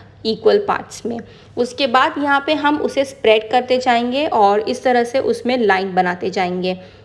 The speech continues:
ये हम पहले अल्टरनेट सेक्शंस में करते जा रहे हैं, जैसे कि आप वीडियो में देख रहे हैं। बेल आइकन क्लिक करके हमारे चैनल को सब्सक्राइब ज़रूर करें। अगर आपने नहीं किया है तो आप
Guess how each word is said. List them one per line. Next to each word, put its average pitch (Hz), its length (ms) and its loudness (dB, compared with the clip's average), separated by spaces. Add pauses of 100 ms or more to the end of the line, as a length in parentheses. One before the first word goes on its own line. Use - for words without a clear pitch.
(140)
ये 254 140 2
हम 285 220 -2
पहले 254 300 2
अल्टरनेट 254 680 0
सेक्शंस 233 520 -2
में 240 120 -2
करते 214 320 -4
जा 208 200 -2
रहे 208 140 -2
हैं, 233 280 -2 (300)
जैसे 208 240 0
कि 220 160 0
आप 208 120 2
वीडियो 190 320 -4
में 196 160 0
देख 185 300 -4
रहे - 100 -8
हैं। 214 160 -8 (920)
बेल 277 280 2
आइकन 339 360 -2
क्लिक 240 340 0
करके 262 300 2
हमारे 233 380 2
चैनल 254 320 -2
को 269 160 0
सब्सक्राइब 220 560 0
ज़रूर 202 360 0
करें। 233 420 0
अगर 220 220 -2
आपने 214 280 -4
नहीं 196 220 -2
किया 233 200 0
है 240 60 2
तो 247 160 -6
आप - 440 -2